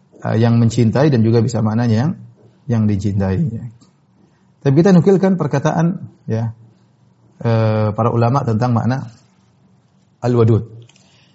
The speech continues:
Ibnu Jarir At-Tabari berkata, "Wadud yaqulu dzu mahabbah liman anaba wa taba ilaihi. Yawadduhu wa yuhibbuhu." Ya, Ibnu Jarir menafsirkan di antaranya dengan makna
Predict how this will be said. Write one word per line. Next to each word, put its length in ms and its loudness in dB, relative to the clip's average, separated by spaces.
Ibnu 240 4
Jarir 240 4
At-Tabari 240 4
berkata, 480 0
"Wadud 560 2
yaqulu 560 4
dzu 160 6
mahabbah 560 2
liman 320 0
anaba 460 2
wa 100 2
taba 400 -2
ilaihi. 560 2
Yawadduhu 560 4
wa 80 4
yuhibbuhu." 640 -2
Ya, 160 2
Ibnu 240 -2
Jarir 240 4
menafsirkan 720 -2
di 160 0
antaranya 320 2
dengan 240 2
makna 540 -2